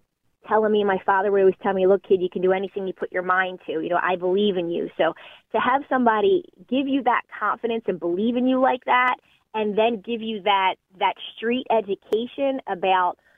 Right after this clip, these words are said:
you know, don't do the same thing that I did, I think is what helped me. Maybe I also have a guardian angel out there because, you know, Peter, by all, by all statistical, you know, analyses, I really should be out there.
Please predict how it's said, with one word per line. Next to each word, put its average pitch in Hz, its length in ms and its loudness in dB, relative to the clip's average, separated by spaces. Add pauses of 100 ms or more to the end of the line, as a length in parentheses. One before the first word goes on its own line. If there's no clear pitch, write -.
(120)
you 208 60 -8
know, 190 100 -2
don't 220 360 -2
do 247 120 -10
the 202 180 -4
same 220 220 -4
thing 214 200 -4
that 180 120 0
I 185 220 2
did, 247 300 -2 (200)
I 220 120 -4 (160)
think 240 200 0
is 285 140 -4
what 277 160 0
helped 277 320 -2
me. 294 260 -10 (280)
Maybe 240 500 -2
I 226 140 2
also 240 280 -2
have 233 200 -2
a 196 40 -2
guardian 214 460 0
angel 220 340 0
out 233 220 2
there 233 180 -2
because, 208 380 -4
you 202 80 -6
know, 196 140 0 (100)
Peter, 226 240 -2
by 190 140 0 (100)
all, 220 400 2
by 196 200 -2
all 254 280 2
statistical, 214 960 2
you 247 180 2
know, 185 300 4 (300)
analyses, 214 680 0 (100)
I 220 120 -2
really 254 360 0
should 202 140 2
be 190 140 4
out 180 260 0
there. - 260 -16